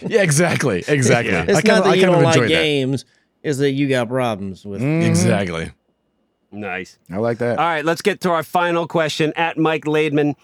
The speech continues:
Speaker 2: "I know Ed is a big fan of Lego games. I think they're
Speaker 1: Mm-hmm.
Speaker 2: pretty great too. If your favorite movie was a Lego game, how much fun would it be? If your
Speaker 1: Ugh.
Speaker 2: favorite movie is already a Lego game, how about your second? For me,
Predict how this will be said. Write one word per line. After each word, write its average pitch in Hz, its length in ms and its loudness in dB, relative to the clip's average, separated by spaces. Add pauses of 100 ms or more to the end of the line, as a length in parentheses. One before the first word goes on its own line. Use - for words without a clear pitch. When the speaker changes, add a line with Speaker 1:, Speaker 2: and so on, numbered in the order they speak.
(240)
Speaker 2:
"I 165 120 0
know 233 180 4
Ed 208 260 0
is 175 140 0
a 156 60 -2
big 160 320 -2
fan 160 400 0
of 131 100 -2
Lego 127 380 -2
games. 90 580 -8
I 135 80 0
think 180 280 -2
they're 175 100 2
Speaker 1:
Mm-hmm. 311 80 0
Speaker 2:
pretty 156 180 0
great 147 300 -2
too. 127 300 -4 (260)
If 175 180 -4
your 180 100 0
favorite 226 520 -2
movie 165 420 2
was 131 180 -2
a 123 80 -2
Lego 147 360 -2
game, 113 300 -2
how 139 200 -4
much 170 280 -2
fun 131 260 -2
would 127 160 -2
it 113 100 -8
be? 87 320 -8 (400)
If 139 120 -6
your 123 160 0
Speaker 1:
Ugh. - 100 -2
Speaker 2:
favorite 180 340 -2 (140)
movie 165 260 0
is 151 100 -2
already 151 340 -2
a 143 40 0
Lego 135 300 -2
game, 131 260 -2
how 110 220 -4
about 110 200 -2
your 151 120 -4
second? 208 420 -4
For 165 100 0
me, 226 280 0